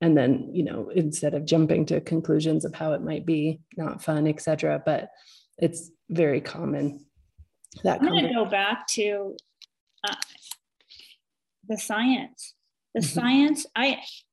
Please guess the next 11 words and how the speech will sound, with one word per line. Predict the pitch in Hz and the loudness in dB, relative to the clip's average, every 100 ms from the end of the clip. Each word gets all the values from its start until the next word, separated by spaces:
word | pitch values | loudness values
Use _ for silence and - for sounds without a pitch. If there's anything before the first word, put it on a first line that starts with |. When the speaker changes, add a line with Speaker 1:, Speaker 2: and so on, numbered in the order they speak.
| _ - | _ -6
Speaker 2:
when | 226 220 | -4 -2
anybody | 233 277 294 269 247 | 2 2 2 0 0
says, | 240 226 208 196 190 - - | -2 -4 -4 -4 -8 -12 -12
"I | 202 202 | -10 -8
can't | - 220 220 - | -6 -4 -4 -6
stop," | - 202 185 - - _ _ _ _ 196 | -4 -2 -2 -4 -10 _ _ _ _ -6
I | 202 | -4
give | 190 202 190 | -2 -2 -2
them | 196 185 | -4 -4
your | 190 196 | -4 -4
book | 196 196 | -2 -2